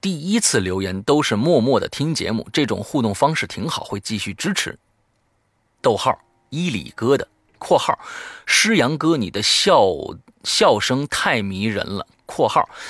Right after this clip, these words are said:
不知道念到这儿能不能过年，哈哈，下次再有好故事经历再留言，谢谢。嗯，呃，我看看啊。OK，好，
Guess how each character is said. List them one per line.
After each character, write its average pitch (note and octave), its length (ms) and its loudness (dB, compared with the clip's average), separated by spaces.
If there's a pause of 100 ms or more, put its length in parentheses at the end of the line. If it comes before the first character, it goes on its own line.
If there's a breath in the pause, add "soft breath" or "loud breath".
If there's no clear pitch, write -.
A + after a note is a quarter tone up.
(220 loud breath)
不 C4 180 4
知 A#3+ 160 0
道 A3 160 4
念 G3+ 240 2
到 F3+ 200 4
这 F3 200 0
儿 D3 160 4
能 A2+ 300 2
不 F3+ 100 0
能 C#3+ 180 0
过 E3 220 2
年， G2 300 -4
哈 C4+ 280 0
哈， F3+ 400 0
下 - 380 0
次 C3 220 -2
再 D#3+ 200 2
有 A2+ 120 4
好 F#2 240 -4
故 B2+ 240 -4
事 G2+ 160 -6
经 A2 260 -2
历 G#2 160 -4
再 A2+ 200 0
留 E2 280 -6
言， - 200 -8
谢 - 180 -10
谢。 - 240 -12
嗯， G#2 760 -2 (1000 loud breath)
呃， D2 1600 -10 (640)
我 - 80 -18
看 - 120 -12
看 - 120 -14
啊。 - 160 -14 (1120)
OK， A2+ 160 -2 (180)
好， - 260 -4